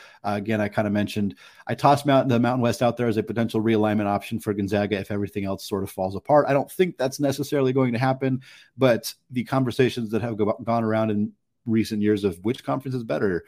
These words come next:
Mountain West or the W C C in terms of basketball. Mountain West has, has kind of squashed those conversations, especially with B Y U leaving. Uh, this Mountain West Conference is really, really good. They have one play-in team in New Mexico, who was the last undefeated team in the country.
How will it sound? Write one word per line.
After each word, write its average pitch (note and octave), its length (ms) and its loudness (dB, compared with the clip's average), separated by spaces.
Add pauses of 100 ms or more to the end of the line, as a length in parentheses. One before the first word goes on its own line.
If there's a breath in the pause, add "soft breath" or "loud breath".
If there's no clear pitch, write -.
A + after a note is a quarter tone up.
(280 soft breath)
Mountain C3+ 200 -2
West C3+ 240 2
or B2 120 -2
the A#2 40 -2
W B2 280 -2
C B2+ 160 -6
C B2+ 260 0
in G2 80 0
terms G#2 180 -2
of G2+ 100 -6
basketball. - 580 -2 (200 soft breath)
Mountain C#3 200 2
West B2+ 240 2
has, B2 240 0
has A2 340 -2
kind A#2 180 0
of G#2 80 -2
squashed - 440 -2 (100)
those G2 220 -4
conversations, E2 600 -10
especially A2 360 -2
with G#2 120 2
B A2 120 2
Y G#2+ 100 4
U G#2+ 180 0
leaving. A2+ 400 2 (300 loud breath)
Uh, B2 100 0
this C#3 200 4
Mountain C3+ 180 6
West A#2+ 180 2
Conference A2+ 320 -2
is F2+ 160 -6
really, G#2 220 4
really F#2+ 240 2
good. E2 160 -8
They E2+ 80 -10
have F#2 140 -8
one C3 220 0
play-in C3+ 320 2
team C3+ 220 0
in A#2+ 80 2
New A2 120 2
Mexico, A#2 500 -2
who G#2+ 60 2
was G2 140 0
the G2 60 -8
last G#2+ 380 -2
undefeated G#2+ 480 -4
team A2+ 240 -2
in D#3 140 -2
the C3+ 60 -2
country. C3+ 520 0